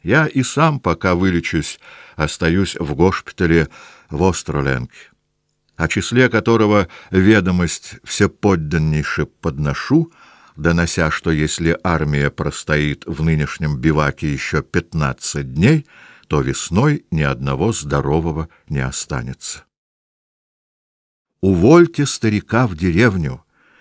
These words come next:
который и так обесславлен остаётся, что не смог выполнить великого и славного жребия, к которому был избран. Всемилостивейшее дозволение вашего о том ожидать буду здесь, при госпитале, дабы не играть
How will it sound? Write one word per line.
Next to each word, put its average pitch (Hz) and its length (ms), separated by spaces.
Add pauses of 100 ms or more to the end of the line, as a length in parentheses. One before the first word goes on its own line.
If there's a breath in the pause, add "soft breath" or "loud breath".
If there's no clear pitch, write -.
(240 soft breath)
который 113 420
и 120 180
так 135 340
обесславлен 101 840
остаётся, 80 760
что - 240
не 85 120
смог 101 400
выполнить 92 600
великого 95 540
и 92 60
славного 90 580
жребия, 98 520
к - 100
которому 87 520
был 90 240
избран. 82 640 (540)
Всемилостивейшее 123 1500
дозволение 90 760
вашего 95 560
о 95 180
том 92 260
ожидать 87 460
буду 82 280
здесь, 78 520 (300)
при 85 160
госпитале, 90 760 (260 loud breath)
дабы - 280
не 185 180
играть 101 400